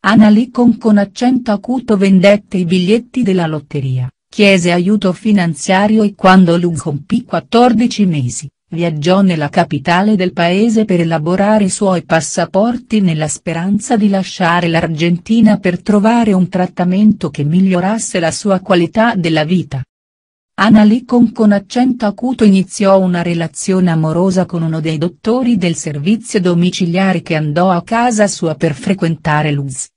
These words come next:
viaggiò con lei e i suoi cinque figli. Al loro ritorno si fermarono a Rosario per visitare la sorella di Anna Lee con, con accento acuto a cui era stato diagnosticato un cancro.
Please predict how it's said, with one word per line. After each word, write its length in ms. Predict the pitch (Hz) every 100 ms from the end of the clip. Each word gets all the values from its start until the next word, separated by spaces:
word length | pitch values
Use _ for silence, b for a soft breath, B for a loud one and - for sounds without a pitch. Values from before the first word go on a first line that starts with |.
| _
viaggiò 500 | 175 190 185 196 226
con 220 | - 165
lei 300 | 147 170 202
e 60 | 185
i 80 | 175
suoi 260 | - 160
cinque 500 | 147 214 202 196 175
figli. 520 | 156 - 131 131 139 135 _ _ _ _ _ _ -
Al 120 | 185 180
loro 240 | 208 185
ritorno 600 | 196 - 226 240 220 214
si 220 | - 214
fermarono 640 | - 208 196 175 180 180 165
a 80 |
Rosario 680 | 151 170 151 165 165 175 160
per 240 | 180 170
visitare 600 | 160 185 214 220 247 262
la 140 | 220 180
sorella 540 | - 208 214 262 254
di 160 | 208 190
Anna 200 | 185 190
Lee 200 | 180 190
con, 240 | 196 185 175
con 240 | 247 247
accento 640 | 220 - - 240 247 -
acuto 400 | 202 240 254 240
a 80 | 220
cui 300 | - 196 240
era 180 | 226 214
stato 380 | - 254 247 214
diagnosticato 880 | 214 214 220 - 220 240 262 247
un 140 | 196 180
cancro. 560 | 165 139 127 156 143